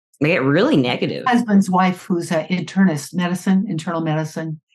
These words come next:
Speaker 2: And she talked about covid, and she said, "We don't, nobody knows anything about what's going on." She said,
Speaker 1: It's true.
Speaker 2: "It is here to stay. It's
Speaker 1: Yeah.
Speaker 2: going to be back."
Speaker 1: Be an
Speaker 2: And
Speaker 1: endemic.
Speaker 2: and there's going to be a lot of people that are gonna have,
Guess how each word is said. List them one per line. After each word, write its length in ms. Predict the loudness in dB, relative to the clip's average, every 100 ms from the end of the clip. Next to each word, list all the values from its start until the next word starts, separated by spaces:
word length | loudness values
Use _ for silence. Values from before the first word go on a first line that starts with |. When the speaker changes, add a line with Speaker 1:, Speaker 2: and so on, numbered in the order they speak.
| _ -20 -10
Speaker 2:
And 100 | -6
she 100 | -6
talked 300 | -2 0 0
about 260 | -2 -2 -4
covid, 440 | -4 -4 -4 -8
and 140 | -6 -8
she 160 | -8
said, 380 | -12 -6 -4 -4 -8 _ _ -20 -20 _
"We 160 | 0 4
don't, 340 | 4 4 0 0
nobody 380 | 4 4 4 4
knows 260 | 2 -2 -4
anything 380 | -6 -4 -6 -4
about 300 | -2 -4 -6
what's 160 | -10
going 240 | -4 -4 -2
on." 240 | 0 -2
She 200 | -2 -6
said, 320 | -6 -6 -6
Speaker 1:
It's 160 | -8 -10
true. 280 | -4 -2 -2 2
Speaker 2:
"It 180 | 2 2
is 180 | -6 -8 -12
here 480 | -4 2 2 2 -4
to 100 | -12
stay. 460 | -10 -4 -2 -2 -4
It's 180 | -8 -4
Speaker 1:
Yeah. 80 |
Speaker 2:
going 100 | -4
to 60 | -2
be 160 | -4 -4
back." 360 | -2 -2 -2 -10 _ -20 -20 -4
Speaker 1:
Be 80 | 0
an 60 | 2
Speaker 2:
And 120 | 2 2
Speaker 1:
endemic. 300 | 0 -2 -6 _ _ _
Speaker 2:
and 100 | 4
there's 180 | 4 4
going 200 | 2 0
to 80 | 0
be 80 | -2
a 80 | 0
lot 160 | 0
of 100 | 0
people 300 | 0 0 0
that 140 | -2 -4
are 120 | -4
gonna 200 | -4 -4
have, 380 | -4 -2 -2